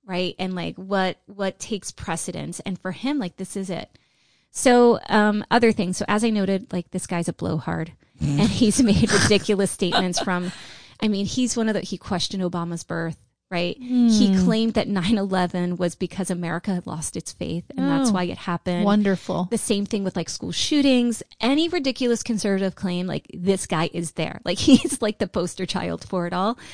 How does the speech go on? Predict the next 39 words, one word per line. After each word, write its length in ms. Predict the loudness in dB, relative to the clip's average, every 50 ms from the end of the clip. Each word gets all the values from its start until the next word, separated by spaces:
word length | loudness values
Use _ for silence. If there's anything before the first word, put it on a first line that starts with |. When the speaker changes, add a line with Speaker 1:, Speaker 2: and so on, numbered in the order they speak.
| -20 -20 -20 -20 -20 -20 -20 -20 -8 _ 4
Speaker 1:
Um, 180 | 4 6 6
but 140 | 6 6 6
I 80 | 6 6
wanted 260 | 4 4 4 4 2
to 100 | 2 2
look 160 | 2 2 2
at 60 | 0
a 60 | -2
couple 440 | -2 -4 -4 -4 -2 0 2 2 2
of 120 | 2 2 0
his 160 | 0 -2 0
quotes 320 | 0 0 0 0 -2 -4
to 140 | -4 -2 -2
show 580 | -2 0 0 2 2 4 4 2 0 -2 -4 -10 -6 -4
the 140 | -4 -4 -4 _ _
danger 720 | 0 2 4 4 4 4 2 2 -2 -4 -4 -4 -4 -6 -8 _ _ _ _ _ _ _ _ _ _
of 160 | -6 -4 -2
this 220 | 0 0 0 0 -2
type 260 | -2 -4 -2 -2 -4
of 80 | -6
thing. 460 | -6 -6 -6 -6 -4 -2 -2 -4 -4 -6 _ _ _ _ _ _ _ _ _ 0
And 280 | 2 2 2 2 2 2
Nash 240 | 2 2 0 0
Jenkins 480 | 0 -2 0 0 0 0 0 0 -2 -2 -2 -2
of 160 | -2 -2 -4
Time 260 | -4 -4 -2 -2 0
Magazine, 640 | 0 -2 -2 -2 -4 -4 -4 -4 -4 -4 -4 -6 -8 -8 -8
um, 380 | -6 -4 -4 -4 -4 -4 -6 -8 -6
and 160 | -6 -4 -4 -2
another 280 | -2 -2 -4 -4 -4
article, 600 | -4 -2 -4 -4 -2 -2 0 0 2 0 0 -2 -4
a 100 | -4 -6
C 200 | -6 -6 -6 -6
N 80 | -4 -4
N 100 | -4 -4
article 400 | -4 -4 -6 -6 -4 -6 -6 -4
by 220 | -4 -4 -4 -4 -6 -6
Andrew 360 | -6 -6 -4 -4 -4 -4 -4
Kaczynski 1000 | -6 -6 -8 -8 -8 -8 -12 -16 -12 -10 -8 -6 -6 -6 -6 -4 -2 -2 -2 -2